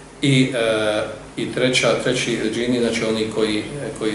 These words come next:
onaj, koji se kreću, pokreću, znači misli se ovdje u plemenima svojim, budu na određenom mjestu pa, pa se pokreću,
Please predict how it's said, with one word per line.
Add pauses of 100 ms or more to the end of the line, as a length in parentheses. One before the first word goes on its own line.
(180)
onaj,
koji
se (100)
kreću, (100)
pokreću, (100)
znači (200)
misli
se
ovdje
u
plemenima (160)
svojim, (400)
budu
na
određenom
mjestu
pa, (240)
pa
se
pokreću,